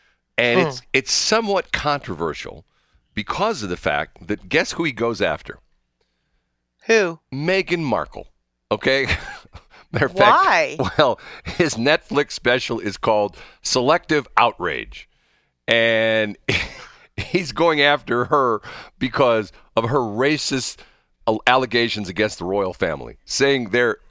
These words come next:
Speaker 1: quote, "the original racists." <laughs> So he's calling the royal family the original racists. And here's part of it. Here's, uh, here's, this is, I can't read the actual words, but here's what he said.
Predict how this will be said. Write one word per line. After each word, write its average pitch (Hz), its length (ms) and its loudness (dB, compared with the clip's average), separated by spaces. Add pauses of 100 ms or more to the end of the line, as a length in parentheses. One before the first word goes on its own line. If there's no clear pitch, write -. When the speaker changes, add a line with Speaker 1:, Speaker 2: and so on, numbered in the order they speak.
Speaker 1:
quote, 135 340 0
"the 135 140 0
original 135 460 0
racists." 117 680 -2
<laughs> - 100 0
So 190 160 4
he's 196 340 -2
calling - 540 2
the 123 100 2
royal 120 360 2
family 104 500 0 (320)
the 165 180 2
original 113 420 0
racists. 92 500 -4 (420)
And 127 240 2
here's 151 220 2
part 107 240 0
of 87 80 -8
it. 82 140 -4
Here's, 110 240 0 (120)
uh, 90 140 0 (100)
here's, 92 220 -4
this 95 240 -4
is, 82 240 -12
I 92 100 2
can't 90 320 -2
read 85 260 -6
the 80 100 -2
actual 76 300 -6
words, 71 300 -6
but 78 140 -14
here's 95 240 -4
what 82 100 -4
he 80 40 -10
said. 73 300 -4